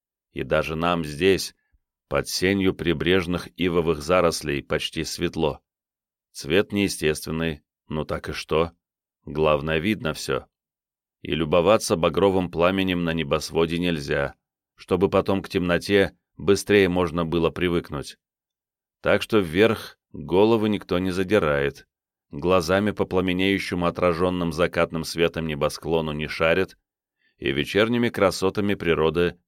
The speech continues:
не любуется. Не до того нам сейчас. Все. До плотной стены камышовых зарослей буквально рукой подать.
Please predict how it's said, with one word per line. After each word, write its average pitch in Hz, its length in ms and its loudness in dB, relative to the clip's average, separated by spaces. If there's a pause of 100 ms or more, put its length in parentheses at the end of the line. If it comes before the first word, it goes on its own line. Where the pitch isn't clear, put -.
(120)
не 85 240 -2
любуется. 76 760 -2 (600)
Не 80 200 -2
до 92 140 4
того 107 320 4
нам 76 180 -2
сейчас. - 560 -6 (840)
Все. - 400 -2 (600)
До 71 200 -2
плотной 92 420 0
стены 92 340 -2
камышовых 87 680 2
зарослей 98 500 0
буквально 82 520 0
рукой 87 320 -2
подать. 65 460 -6